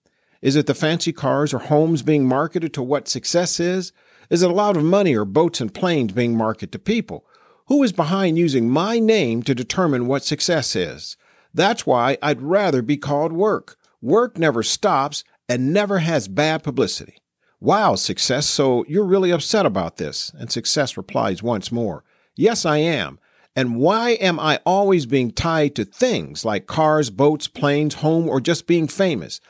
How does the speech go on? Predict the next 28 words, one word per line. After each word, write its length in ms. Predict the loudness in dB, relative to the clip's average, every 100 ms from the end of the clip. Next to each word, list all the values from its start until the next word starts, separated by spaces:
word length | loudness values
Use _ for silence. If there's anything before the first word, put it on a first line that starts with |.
| _ -6
I 120 | -2
think 280 | 2 0 2
this 200 | 0 0
is 100 | -2
ridiculous. 680 | 0 2 0 -2 -14 -16 -20 _ _ 0
I 160 | 0
no 200 | 2 4
longer 380 | 4 2 0 0
want 200 | 0 0
to 40 |
be 140 | -2 -4
called 320 | 0 -2 0
success. 580 | -6 -4 0 0 -2 -8 _ _ -8
Just 360 | 0 0 0 -2
call 240 | -2 0
me 120 | 0
work." 480 | 0 0 -2 _ _ _ _ _ _ -4
So 400 | 2 2 2 -6
there 280 | 0 2 4
you 100 | 2
have 300 | 2 0 -6
it. 120 | -18 _ _ _
Success 600 | 0 0 2 0 0 -2
wants 400 | -4 0 0 0 -2
to 100 | 0
be 140 | 0
called 340 | 2 0 0
work. 340 | 0 -2 -4